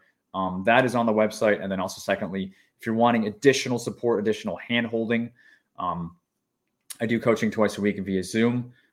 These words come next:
with a small group of clients. And if you're looking for, uh, more support like that, you're, you're able and you're wanting to make an investment, you know that's what you need. You want me helping you with your,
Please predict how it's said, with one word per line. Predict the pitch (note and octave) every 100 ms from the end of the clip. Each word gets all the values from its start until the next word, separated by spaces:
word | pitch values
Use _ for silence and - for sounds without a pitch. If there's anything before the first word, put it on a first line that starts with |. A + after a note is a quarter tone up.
| _
with | G2+ G2+
a |
small | - G#2+ G2+
group | G#2 F#2+
of | F#2
clients. | - G2+ G#2 G2+ -
And | G2+
if | -
you're | F#2+
looking | G2 G#2
for, | - F#2+ F#2 F2 -
uh, | F2
more | F#2 F#2+ F#2+ F#2+ F#2 F2+ - _ _ _
support | - F#2+ A2 F#2
like | C3 B2+
that, | C3+ A2+
you're, | G#2 G#2
you're | G2 F#2 -
able | A2+ A#2 A#2+
and | G#2+
you're | G2
wanting | G#2+ G#2+
to | -
make | G#2+ G2+
an | G2+
investment, | G#2 G2 - F#2
you | G2
know | G2+ G#2+
that's | G2+ G2
what | G2 G2
you | G2
need. | G#2+ C3 C3 - _ _ _
You | G#2+
want | G#2+ G#2
me |
helping | G2+ A2 A2
you | A2 G#2 G#2
with | G2 G2+ F#2+ _ _ _
your, | F#2+ F#2 E2+